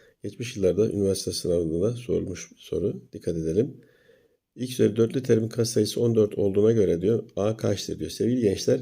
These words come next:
hepsini tek tek çarpmamıza gerek yok. Ee, x üzeri dördü veren terimleri çarparsak yetecektir. Buradan x küp, buradan x'i çarpalım.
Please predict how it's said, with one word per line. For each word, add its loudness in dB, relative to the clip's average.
hepsini -6
tek -4
tek -4
çarpmamıza 0
gerek 0
yok. -2
Ee, -2
x -6
üzeri 4
dördü 6
veren 6
terimleri 2
çarparsak -4
yetecektir. -2
Buradan 2
x -8
küp, -4
buradan -2
x'i -6
çarpalım. 0